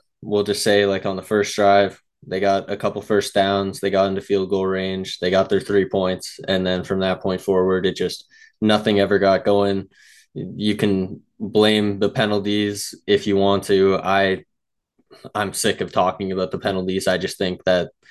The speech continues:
it's enough with the excuses about penalties. The fact that this isn't fixed is just, it's, it's not good enough. So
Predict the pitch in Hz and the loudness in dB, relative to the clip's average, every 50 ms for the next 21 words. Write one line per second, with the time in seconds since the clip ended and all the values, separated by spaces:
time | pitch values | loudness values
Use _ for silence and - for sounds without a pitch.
0 | - - - - _ _ _ - 110 107 - 113 104 104 104 98 - 107 101 - | -20 -20 -20 -20 _ _ _ 0 0 0 2 2 2 2 2 2 2 2 2 2
1 | - 101 98 95 - - - 107 101 95 - 101 98 92 95 98 95 92 - 101 | 4 2 2 2 0 -2 -4 -4 -4 -4 -4 -6 -6 -2 0 0 0 0 0 -2
2 | 95 92 90 90 92 92 92 90 - 98 92 - 101 98 95 - - - - 104 | -2 -2 -2 -2 -2 -2 -2 -4 -6 -4 0 2 2 2 2 2 -2 -2 0 0
3 | 98 - 104 95 92 95 87 - - 95 90 - - - - 90 87 - - 85 | 0 2 2 0 0 -2 -4 -2 -2 -2 -2 -4 -6 -6 -6 -6 -4 -2 -4 -4
4 | - - - - 85 85 80 - - - - _ _ _ _ - - - - - | -4 -6 -8 -6 -6 -6 -6 -6 -12 -14 -16 _ _ _ _ -20 -20 -20 -20 -20
5 | - _ - - 95 98 - - 107 101 95 87 90 - - 101 90 92 92 98 | -20 _ -2 -2 -2 0 0 0 2 2 2 2 2 2 2 0 0 2 0 0
6 | 98 98 - - - _ _ _ _ _ _ - - _ - - - 110 104 98 | 0 0 -2 -4 -12 _ _ _ _ _ _ -20 -20 _ -8 -2 2 4 4 4
7 | 95 92 87 - | 4 2 0 -4